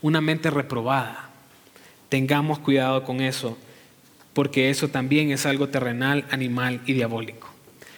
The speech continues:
Amémonos unos a otros y no actuemos como actúa el resto del mundo. ¿Qué dicen nuestras palabras de la manera como amamos al hermano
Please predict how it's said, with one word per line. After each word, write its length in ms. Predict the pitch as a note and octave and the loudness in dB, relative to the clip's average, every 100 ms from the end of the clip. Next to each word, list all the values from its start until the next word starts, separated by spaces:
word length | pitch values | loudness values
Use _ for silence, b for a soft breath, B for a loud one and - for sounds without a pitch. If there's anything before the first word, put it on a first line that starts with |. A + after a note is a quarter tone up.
| B B | B B
Amémonos 720 | C#3+ C#3+ E3+ F3+ C#3 A#2 - - | 2 4 2 2 -2 -6 -12 -6
unos 280 | D3 D#3 D3+ | -2 -2 0
a 140 | C#3 | 0
otros 460 | C3 B2 A#2+ - - B B | 0 -4 -8 -10 -14 B B
y 140 | - D3+ | 2 4
no 200 | D#3+ F3+ | 6 4
actuemos 460 | F3 E3 D#3 D#3+ | 2 -2 0 -2
como 260 | D#3 D3+ C#3 | -4 -2 -2
actúa 480 | C3 - D3+ D#3 D3+ | -4 -2 0 0 -2
el 120 | D3 | -4
resto 560 | B2 C#3 C3 - C3+ B2 B B - | -2 -2 -2 -2 -4 -4 B B -2
del 160 | C3 A#2+ | 0 2
mundo. 480 | C3 C3+ A2+ G#2+ - - B B B B - | 2 0 -2 -8 -12 -20 B B B B 2
¿Qué 160 | G3 | 4
dicen 380 | G3 A3 F#3+ G3+ | 4 2 2 2
nuestras 280 | G3 F3+ E3 | 0 0 0
palabras 560 | E3 D#3+ F3 F3+ F3 D3+ | 2 4 4 4 2 2
de 80 | |
la 120 | D#3 D3 | 0 0
manera 400 | C#3+ D#3+ E3+ E3 | 0 2 2 2
como 200 | F#3+ G3 | 0 2
amamos 380 | F#3 E3 E3 | 0 0 -2
al 140 | E3 D3+ | 0 0
hermano 480 | C#3 D3 C#3+ B2 | 0 0 0 -2